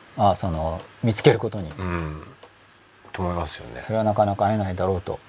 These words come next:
Speaker 2: うん。
Speaker 1: のりあいふからのメッセージ。
Speaker 2: そうですね。
Speaker 1: <laughs>
Speaker 2: 僕十年ぐらい費やしたんで。
Speaker 1: あ、十年も。すごいですね。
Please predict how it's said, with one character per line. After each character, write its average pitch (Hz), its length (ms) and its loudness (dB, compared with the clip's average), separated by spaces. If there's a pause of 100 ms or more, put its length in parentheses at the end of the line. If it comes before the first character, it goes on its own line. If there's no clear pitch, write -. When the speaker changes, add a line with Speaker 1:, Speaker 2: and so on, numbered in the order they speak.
Speaker 2:
う 69 580 -8
ん。 - 20 0
Speaker 1:
の 98 60 2
り 95 60 8
あ 90 40 4
い - 40 2
ふ - 80 -8
か 98 80 0
ら 82 80 -2
の 82 80 -4
メ 92 80 -4
ッ - 20 -6
セ - 140 -8
ー 78 40 -8
ジ。 - 120 -12 (320)
Speaker 2:
そ - 160 -8
う 76 40 -4
で 67 60 -10
す - 140 -12
ね。 - 320 -12 (500)
Speaker 1:
<laughs> - 560 -20
Speaker 2:
僕 85 160 -4
十 85 140 -4
年 85 180 -2
ぐ 82 60 0
ら 80 60 0
い - 40 -6
費 78 140 -6
や 73 40 0
し - 120 6
た - 80 -2
ん - 20 -8
で。 123 80 0
Speaker 1:
あ、 113 60 2
十 143 180 4
年 180 140 6
も。 101 240 -2
す - 160 -14
ご 95 280 0
い 127 60 2
で 95 80 -2
す 90 80 -10
ね。 82 140 -6